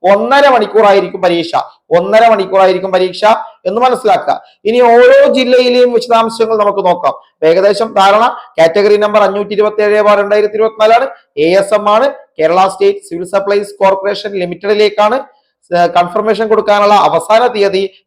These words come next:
പതിനൊന്ന് ആറ്, ജൂൺ പതിനൊന്ന് വരെയാണ്. ഇപ്പോഴൊക്കെ നിങ്ങൾക്ക് കൊടുക്കാം. ഒന്നര മണിക്കൂറായിരിക്കും പരീക്ഷ എന്നുകൂടി പറഞ്ഞിട്ടുണ്ട്. ഓക്കെ, അപ്പൊ കൺഫർമേഷന് ശേഷം എന്താണ് നമുക്ക് പരീക്ഷാ തീയതി ലഭ്യമാവും, ഓഗസ്റ്റിൽ എന്നാണ് എന്ന് കൃത്യമായി മനസ്സിലാകും.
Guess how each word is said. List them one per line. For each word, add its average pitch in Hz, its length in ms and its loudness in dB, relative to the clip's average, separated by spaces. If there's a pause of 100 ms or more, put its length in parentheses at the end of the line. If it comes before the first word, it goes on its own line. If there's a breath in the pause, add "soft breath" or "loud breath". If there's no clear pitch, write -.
പതിനൊന്ന് 196 600 -2
ആറ്, 165 320 2
ജൂൺ 196 260 -2 (120)
പതിനൊന്ന് 190 340 -2
വരെയാണ്. 185 420 0 (260 loud breath)
ഇപ്പോഴൊക്കെ 190 380 0
നിങ്ങൾക്ക് 190 260 -6
കൊടുക്കാം. 196 340 0 (360 loud breath)
ഒന്നര 220 340 2
മണിക്കൂറായിരിക്കും 190 880 -2 (100)
പരീക്ഷ 196 360 -2
എന്നുകൂടി 190 460 0
പറഞ്ഞിട്ടുണ്ട്. 220 480 -2 (440)
ഓക്കെ, 226 420 0 (240 loud breath)
അപ്പൊ 180 120 -2
കൺഫർമേഷന് 220 640 0
ശേഷം 233 380 2
എന്താണ് 208 400 0 (240 loud breath)
നമുക്ക് 180 240 -2
പരീക്ഷാ 190 500 0
തീയതി 202 760 -4
ലഭ്യമാവും, 175 420 2
ഓഗസ്റ്റിൽ 202 340 -2
എന്നാണ് 202 500 0
എന്ന് 202 180 -2
കൃത്യമായി 196 380 -4
മനസ്സിലാകും. 190 520 -2